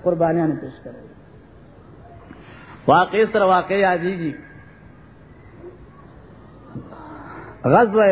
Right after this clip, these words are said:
احد دی. اور په غزوه احد کې د محمد رسول الله صلی الله علیه وسلم یو تر حمزه شهید کیږي، چې دا یې لقب دی سید الشهداء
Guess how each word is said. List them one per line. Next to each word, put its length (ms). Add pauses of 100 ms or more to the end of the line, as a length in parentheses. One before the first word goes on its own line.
(120)
احد 300
دی. 160 (1900)
اور 300 (100)
په 140
غزوه 340 (220)
احد 240 (100)
کې 160 (600)
د 20 (100)
محمد 340
رسول 400
الله 420
صلی 120
الله 440
علیه 280
وسلم 500 (640)
یو 140 (120)
تر 80 (760)
حمزه 540 (240)
شهید 240 (100)
کیږي، 360 (260)
چې 140
دا 140
یې 140
لقب 320
دی 100 (140)
سید 340
الشهداء 560